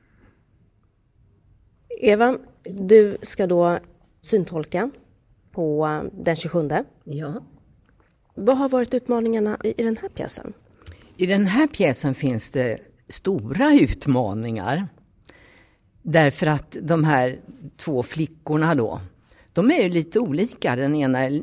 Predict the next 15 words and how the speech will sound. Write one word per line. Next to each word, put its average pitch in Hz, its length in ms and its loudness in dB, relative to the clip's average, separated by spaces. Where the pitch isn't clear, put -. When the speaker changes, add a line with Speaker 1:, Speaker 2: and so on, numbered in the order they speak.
Speaker 2:
mer 254 460 2
drivande 165 720 0
och 165 180 0
de 196 180 -2
har 170 180 -2
lite 185 380 -4
olika 123 480 -2
bakgrund. 127 960 -4
Det 208 220 2
kommer 254 240 2
fram 220 300 0
två 175 260 -2
nya 160 420 2
hela 120 280 2
tiden. 101 440 -4